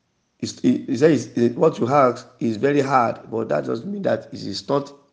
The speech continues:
possible for you to have." So power focus and remain focused. Even when other son of prophet, they are not, they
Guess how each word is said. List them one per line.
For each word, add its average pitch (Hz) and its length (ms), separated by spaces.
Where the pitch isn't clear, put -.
possible 113 600
for - 260
you 123 80
to 104 120
have." 104 220
So 110 220
power - 440
focus 131 420
and 107 280
remain 120 260
focused. - 480
Even 156 300
when 143 340
other 135 260
son 139 280
of 117 160
prophet, - 580
they 117 280
are 110 140
not, 147 320
they 117 540